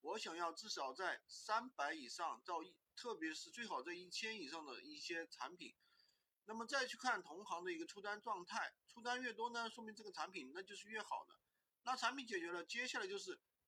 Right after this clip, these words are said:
把这个产品怎样卖出去，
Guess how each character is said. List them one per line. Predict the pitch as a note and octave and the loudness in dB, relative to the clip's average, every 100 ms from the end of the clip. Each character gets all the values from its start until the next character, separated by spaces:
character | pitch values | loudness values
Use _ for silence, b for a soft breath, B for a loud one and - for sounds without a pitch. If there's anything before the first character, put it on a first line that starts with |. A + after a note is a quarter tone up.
| - | 4
把 | E3 E3+ | 6 6
这 | B3 | 2
个 | B3 | -4
产 | F3+ D#3+ A3+ | 2 2 2
品 | A3+ C3+ - | -6 -6 -6
怎 | C3+ C#3 | -6 0
样 | F#3 F3+ - - | 2 2 -2 -2
卖 | A3 A#3 | 4 4
出 | F3 E3 | 2 -4
去， | - D3+ | -6 -6